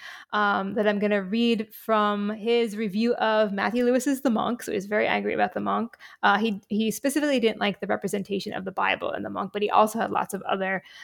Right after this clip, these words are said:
qualms about it. And here is what he says about it. He says, "Situations of torment and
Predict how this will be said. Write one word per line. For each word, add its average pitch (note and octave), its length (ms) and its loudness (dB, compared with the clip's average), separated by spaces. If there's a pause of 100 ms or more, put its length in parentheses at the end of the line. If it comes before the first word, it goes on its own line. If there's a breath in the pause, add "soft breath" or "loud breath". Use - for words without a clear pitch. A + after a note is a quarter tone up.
(140)
qualms G#3+ 500 0
about F#3+ 360 2
it. A#3 200 2 (360 loud breath)
And B3 520 0 (360)
here F#4+ 240 -2
is F4+ 100 2
what D#4+ 80 2
he D4 60 2
says B3 180 4
about G#3 320 2
it. G#3 80 -4
He G#3 140 -4
says, A3+ 400 0 (100)
"Situations D4+ 920 2
of F#3 200 0
torment A#3 840 -2 (100)
and G#3 160 2